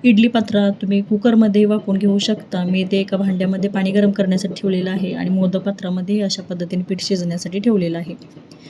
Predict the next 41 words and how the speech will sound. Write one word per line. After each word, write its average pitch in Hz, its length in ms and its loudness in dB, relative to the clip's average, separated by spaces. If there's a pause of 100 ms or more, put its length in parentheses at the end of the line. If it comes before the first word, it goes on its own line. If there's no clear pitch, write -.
(160)
आणि 208 160 6
सुरुवातीला 240 460 4
सगळे 226 300 4
गोळे 220 240 6
साईडला 208 300 2
काढायचे 202 400 0
नाहीत, 208 320 2 (100)
कारण 190 240 2
थंड 214 240 6
जर 220 200 2
झालं 226 460 6 (440)
तर 214 60 4
आपल्याला 208 340 4 (120)
छान 202 200 2
असं, 202 300 0 (160)
अ, 180 200 -2
पापड 208 420 0 (260)
तुटतात, 208 460 4
चिरा 233 280 4
पडतात, 196 520 0
त्यामुळे 196 360 0
थंड 208 260 4
जोपर्यंत 233 560 4
हे 240 80 10
पीठ 233 220 4
गरम 214 280 4
आहे 208 180 2
तोपर्यंतच 196 480 0
आपल्याला 190 300 2
याचे 185 200 0
पापड 190 340 -2
बनवून 180 300 0
घ्यावे 185 260 0
लागतात. 196 320 -4 (440)
आता 226 160 0
मी 202 80 8
दोन 214 200 8
गोळे 226 220 6
साईडला 202 300 2
काढलेले, 202 520 4
राहिलेलं 202 480 2